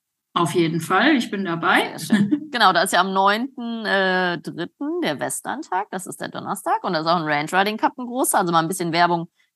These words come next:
Speaker 2: für den Westernsport machen und kommt alle vorbei. Und das ist halt das Schöne da, dass man alle, ich find's ganz toll, alle Pferde zu sehen. Ich bin da total gerne,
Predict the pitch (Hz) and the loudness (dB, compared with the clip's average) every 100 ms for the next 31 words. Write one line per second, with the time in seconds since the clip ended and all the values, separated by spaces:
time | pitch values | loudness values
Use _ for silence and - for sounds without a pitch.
0 | - 180 165 160 - 214 - 233 233 240 | -2 2 2 2 0 -2 0 0 0 -2
1 | 302 311 165 175 - 190 185 180 156 160 | -2 -4 -2 -4 0 0 2 2 2 4
2 | 151 160 208 508 - _ _ _ 190 226 | 6 6 6 -2 -8 _ _ _ -6 -4
3 | 370 370 247 220 - 240 240 214 208 208 | 0 0 0 -2 0 -2 0 4 6 8
4 | 202 196 190 196 - 269 370 - 214 - | 6 2 -6 -4 0 2 2 -2 -6 -4
5 | 302 - 233 349 - - - 185 311 392 | -6 -2 -2 0 0 2 2 0 -2 -4
6 | 190 156 147 151 165 - 233 220 196 202 | -6 -6 -4 -4 -4 -4 -4 -4 2 2
7 | 190 196 220 302 | 4 4 4 2